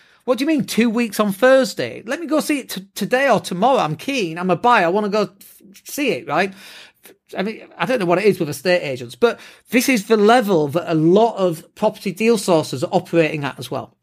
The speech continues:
right? Lack of professionalism is there. And yes, there is a lot of competition. Yes, there's a lot of newcomers. But as I said earlier, a lot of those newcomers, they're not in the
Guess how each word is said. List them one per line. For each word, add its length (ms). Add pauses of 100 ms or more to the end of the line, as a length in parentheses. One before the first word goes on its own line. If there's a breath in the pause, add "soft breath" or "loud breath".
(120)
right? 200 (720)
Lack 300
of 100
professionalism 880 (420 loud breath)
is 260
there. 320 (320 soft breath)
And 240
yes, 220
there 200
is 140
a 40
lot 160
of 80
competition. 720
Yes, 380
there's 200
a 60
lot 160
of 160
newcomers. 480
But 120
as 120
I 40
said 220
earlier, 460 (360 soft breath)
a 60
lot 200
of 60
those 200
newcomers, 480
they're 240
not 140
in 140
the 140